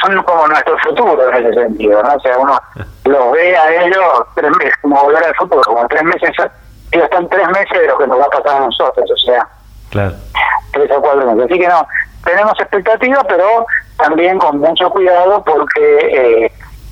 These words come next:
Speaker 1: ha-, hay un tema además con las universidades del área metropolitana, que los, nuestros estudiantes viajan mucho. Entonces, este, por ahí tienen que cruzar los dos municipios, tomar trenes y colectivos.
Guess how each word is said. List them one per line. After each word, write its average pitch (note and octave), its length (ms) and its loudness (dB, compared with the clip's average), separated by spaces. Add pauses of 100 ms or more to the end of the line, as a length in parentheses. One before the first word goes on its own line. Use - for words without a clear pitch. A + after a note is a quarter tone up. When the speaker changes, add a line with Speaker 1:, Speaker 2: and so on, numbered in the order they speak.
Speaker 1:
ha-, C#3 280 2
hay D#3+ 120 2
un E3+ 180 0
tema A3 320 2
además C#3+ 280 0
con C#3+ 180 0
las C3+ 120 -4
universidades C#3+ 600 0
del C3+ 120 2
área C#3 200 0
metropolitana, D#3 880 0 (340)
que E3 340 2
los, C3 260 0 (180)
nuestros C3 360 -2
estudiantes C#3 460 2
viajan C#3+ 400 2
mucho. - 340 -2 (720)
Entonces, C3 580 0
este, C#3 240 -2
por B2+ 160 -2
ahí C3 100 2
tienen C#3 320 0
que B2+ 140 2
cruzar C3 400 0
los C3 120 2
dos B2+ 120 0
municipios, C#3 1080 0
tomar B2 380 0
trenes B2 260 -2
y B2 60 -2
colectivos. C#3+ 720 2